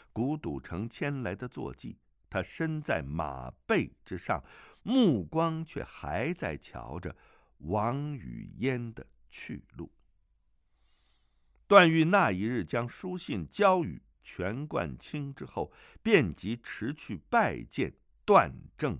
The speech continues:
淳。父子久别重逢，都是不生之喜。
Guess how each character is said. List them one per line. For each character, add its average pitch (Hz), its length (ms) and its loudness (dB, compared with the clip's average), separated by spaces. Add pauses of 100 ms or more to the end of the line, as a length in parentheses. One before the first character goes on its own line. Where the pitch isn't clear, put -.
(100)
淳。 85 360 -10 (640)
父 208 200 2
子 127 280 -2
久 85 340 -4
别 120 240 0
重 135 300 -8
逢， 107 300 -6
都 95 160 -6
是 85 120 -10
不 76 360 -10
生 110 360 -8
之 - 160 -12
喜。 - 300 -18